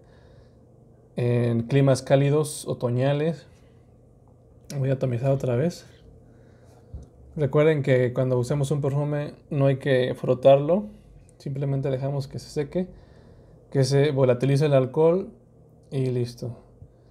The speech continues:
Con nuestra piel bien hidratada se va a quedar durante mucho tiempo. Contrariamente, si lo,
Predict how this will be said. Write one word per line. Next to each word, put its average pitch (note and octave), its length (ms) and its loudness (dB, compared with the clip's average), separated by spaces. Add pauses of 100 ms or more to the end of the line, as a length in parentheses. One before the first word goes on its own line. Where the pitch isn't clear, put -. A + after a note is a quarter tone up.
(680)
Con D3 120 -6
nuestra C3 360 0
piel C#3+ 260 0
bien C#3+ 160 0
hidratada D3 500 2
se C3+ 120 -4
va A#2 120 -2
a A#2 40 -8
quedar C#3+ 380 -2 (840)
durante B2+ 400 -2
mucho A#2+ 240 -8
tiempo. C3+ 460 -6 (840)
Contrariamente, D3 840 2
si C#3 120 -6
lo, B2+ 160 -2